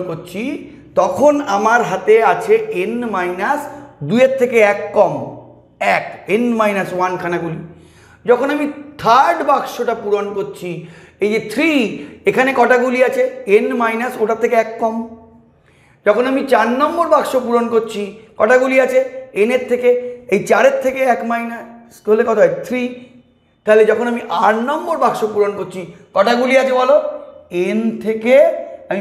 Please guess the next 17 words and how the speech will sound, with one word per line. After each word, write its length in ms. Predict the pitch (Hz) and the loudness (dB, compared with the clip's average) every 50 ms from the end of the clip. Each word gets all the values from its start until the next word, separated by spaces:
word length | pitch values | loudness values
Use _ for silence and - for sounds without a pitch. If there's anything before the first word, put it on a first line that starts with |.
| 180 | -4
বিয়োগ 180 | 190 233 247 247 247 | -2 -2 -2 0 -2
করবো 140 | 254 254 262 262 277 | 0 0 2 2 2
কত? 140 | 285 277 233 180 - - - - - - - - - _ _ _ _ _ _ _ _ _ | 2 2 0 -2 -2 -6 -12 -14 -18 -20 -20 -20 -20 _ _ _ _ _ _ _ _ _
এখানে 260 | 190 175 165 214 208 202 196 - | -8 -2 -2 0 0 0 -2 2
ফোর 160 | - 214 254 262 269 262 | 4 4 4 4 4 2
থাকলে 260 | 247 247 247 240 233 233 220 226 | 2 0 2 2 2 2 2 0
থ্রি 120 | - 240 285 294 285 | -2 -2 4 6 6
হয়েছে, 280 | 277 277 269 269 254 247 - - - - - - - - _ _ | 6 6 4 0 -4 -6 -8 -10 -12 -14 -16 -20 -20 -20 _ _
থ্রি 140 | - 220 247 254 - | -10 -10 -8 -2 -2
থাকলে 240 | 254 262 254 254 247 240 - - | -2 -2 0 0 0 0 0 -2
টু 60 | 277 285 285 | 2 4 4
হয়েছে, 240 | 277 269 269 269 254 254 - - | 4 4 2 0 -4 -6 -6 -6
প্রত্যেকবার 380 | 269 269 269 - 269 240 262 247 226 226 226 | -6 -6 -4 -6 -2 0 2 4 4 4 2
এক 80 | 226 - - 240 | 0 -2 -4 -2
করে 120 | 247 240 226 - | -2 -2 0 0
কম 160 | 233 233 233 233 226 | 0 0 0 -2 -4
হয়েছে। 220 | 226 214 220 220 | -6 -6 -6 -8